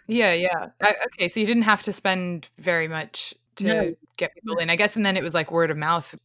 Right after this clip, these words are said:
Speaker 2: long as every person that came in and had a good time, they would tell people because, you know, it's not, it's quite uncommon to find those hidden places in London. And it certainly was at the time. I mean, they're so popular now. Uh, they've almost, you know, uh, not had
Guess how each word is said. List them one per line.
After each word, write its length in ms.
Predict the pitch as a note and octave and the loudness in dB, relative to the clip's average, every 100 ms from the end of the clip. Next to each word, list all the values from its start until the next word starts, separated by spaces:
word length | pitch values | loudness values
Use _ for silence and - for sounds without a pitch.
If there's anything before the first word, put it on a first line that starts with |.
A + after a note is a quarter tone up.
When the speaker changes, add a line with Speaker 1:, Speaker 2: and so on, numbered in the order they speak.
| - | -2
Speaker 2:
long 200 | D4+ D4 | 2 4
as 80 | C#4 | 2
every 220 | C4+ A#3+ | 0 -2
person 400 | A#3+ A#3 - A3+ | -2 -2 -2 -6
that 100 | - | -8
came 320 | A3+ A3 G#3 | -6 -4 -2
in 180 | G3+ F3 | -2 -2
and 120 | F#3+ | -2
had 120 | G3+ | -4
a 40 | G3+ | -4
good 220 | G3+ F#3+ | -8 -10
time, 520 | - A3+ F#3 D#3+ F#3+ - _ - _ - | -8 -4 -4 -4 -8 -14 _ -20 _ -4
they 100 | C4 | -4
would 140 | B3+ | -4
tell 240 | B3 C4 | -2 -2
people 260 | C4+ G#3+ F#3+ | -2 -8 -8
because, 360 | F#3 A3+ B3 B3 | -8 -2 -2 0
you 80 | C4 | -2
know, 120 | G#3 | -2
it's 160 | - | -2
not, 280 | B3 C4 - _ _ | -2 -2 -4 _ _
it's 120 | - | -10
quite 260 | - D4 - - | -2 0 0 -2
uncommon 560 | A#3+ A#3 B3 B3+ A#3+ G3 | -4 -2 0 0 0 -2
to 120 | - | -8
find 340 | - A#3 A3+ | -4 -2 0
those 220 | F#3 E3+ | 0 0
hidden 280 | - F#3 F3 | -2 -4 -8
places 460 | E3+ F#3 F3 - D#3+ | -6 -6 -4 -6 -6
in 160 | D#3+ | -6
London. 500 | D#3 D#3 D3+ D3 F#3+ - _ _ | -6 -8 -10 -10 -12 -14 _ _
And 380 | G3+ F#3+ F#3 F3+ - - - | -8 -6 -6 -10 -16 -20 -2
it 60 | - | 6
certainly 300 | D4 D4+ G#3+ | 8 8 4
was 200 | G3+ F#3+ | 0 -2
at 80 | F#3 | -4
the 60 | |
time. 380 | F3+ A3+ G#3+ F#3 | -8 -4 -2 -2
I 60 | F#3 | -2
mean, 260 | F#3+ F#3+ | -4 -4
they're 160 | F#3+ G3 | -4 -2
so 220 | - A#3+ | 0 -2
popular 440 | A#3 G3+ - F3 | -2 -6 -4 -6
now. 460 | E3+ F3 F3 E3 D#3+ - | -2 0 0 -2 -6 -12
Uh, 40 | - | -14
they've 160 | G#3+ G#3+ | -8 -2
almost, 460 | A#3 G3 F3 - - - - - - - | 0 2 0 -2 -8 -14 -18 -20 -20 -6
you 140 | G#3+ | 0
know, 240 | G3 E3+ - - | 2 0 -2 -10
uh, 100 | - - - - - _ | -10 -10 -10 -12 -12 _
not 240 | A3+ A#3+ - | -2 -2 2
had 180 | F#3+ | 0